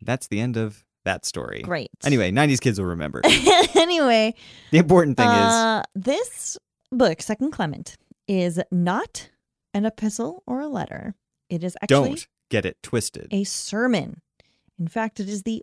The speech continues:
Speaker 2: oldest Christian sermon that we have on record.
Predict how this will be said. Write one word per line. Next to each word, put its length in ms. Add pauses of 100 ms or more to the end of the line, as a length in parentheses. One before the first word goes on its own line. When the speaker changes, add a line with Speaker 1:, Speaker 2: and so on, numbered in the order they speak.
(160)
Speaker 2:
oldest 500 (240)
Christian 580 (180)
sermon 560 (200)
that 120
we 60
have 340 (100)
on 100
record. 260